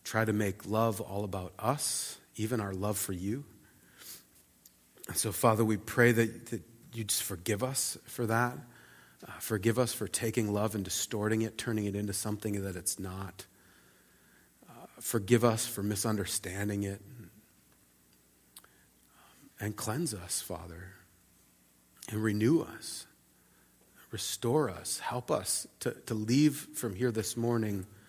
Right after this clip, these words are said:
more fully understanding what love is, but not just understanding it. Father, give us what we need to actually go out and love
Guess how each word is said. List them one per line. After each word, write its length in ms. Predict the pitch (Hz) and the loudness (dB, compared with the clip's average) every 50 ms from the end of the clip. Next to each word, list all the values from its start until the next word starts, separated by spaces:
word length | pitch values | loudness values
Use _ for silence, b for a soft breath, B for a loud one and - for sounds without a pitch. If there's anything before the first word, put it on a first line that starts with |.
| b b b b b b b b b b b b b b b b - - B B B B B _ - - | b b b b b b b b b b b b b b b b -20 -20 B B B B B _ -12 -8
more 520 | 107 101 101 104 110 120 123 123 127 131 | -8 -8 -6 -8 -8 -6 -4 -4 -4 -4
fully 440 | 123 - - - 127 131 131 127 123 | -4 -4 0 4 6 8 10 10 8
understanding 840 | 117 113 110 98 - - - - - 107 120 139 156 170 175 170 160 | 8 6 2 2 2 0 0 2 2 4 6 8 8 8 8 8 8
what 140 | 160 139 131 | 6 6 8
love 280 | 143 147 151 147 131 | 8 8 8 10 8
is, 160 | 160 165 147 123 | 6 6 6 4
but 120 | 110 101 | 0 0
not 200 | 104 120 156 - | 4 2 2 2
just 160 | - 170 - | 2 2 2
understanding 640 | 180 180 175 165 - - 185 180 180 170 151 123 110 | 4 4 2 2 0 0 -2 0 0 0 0 0 0
it. 160 | 117 117 120 - - B B B B B B B B B B B B B B B B - - 214 - _ _ _ _ _ _ _ _ _ _ - _ _ _ - | 0 -2 -4 -8 -14 B B B B B B B B B B B B B B B B -20 -20 -20 -20 _ _ _ _ _ _ _ _ _ _ -20 _ _ _ -10
Father, 260 | - - 120 117 113 | -4 -2 0 0 0
give 200 | 101 98 131 139 | 2 2 4 4
us 140 | 151 - - | 4 10 10
what 140 | 147 143 | 10 10
we 140 | 127 123 123 | 10 8 8
need 320 | 120 123 127 127 117 120 - | 8 8 6 6 4 2 0
to 180 | 127 113 - | -4 -2 2
actually 360 | 104 107 110 - - - 113 | 2 0 2 0 0 0 0
go 220 | 101 98 113 107 104 | 0 2 0 2 2
out 260 | 101 101 98 98 - | 2 2 0 -2 -4
and 160 | 104 101 95 92 | -6 -6 -6 -4
love 560 | 95 98 101 98 95 92 90 - - - | -4 -4 -4 -4 -4 -6 -8 -10 -14 -14